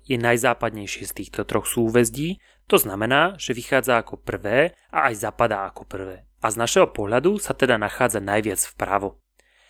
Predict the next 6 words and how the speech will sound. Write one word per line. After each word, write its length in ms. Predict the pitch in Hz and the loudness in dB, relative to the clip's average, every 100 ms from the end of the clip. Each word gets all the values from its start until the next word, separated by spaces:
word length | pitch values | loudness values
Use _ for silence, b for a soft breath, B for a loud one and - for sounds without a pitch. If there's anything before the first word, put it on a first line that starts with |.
| b | b
Jeho 240 | - 113 104 | 0 0 2
najjasnejšou 800 | 101 101 101 - 123 117 143 135 | 2 2 4 2 2 4 4 4
hviezdou 560 | 147 147 151 185 202 - | 2 4 4 4 2 -2
je 80 | 117 | -2
spomínaný 580 | - 113 113 113 107 95 | 2 2 4 2 2 0
Regulus. 560 | 98 107 117 98 - | 0 4 4 2 -10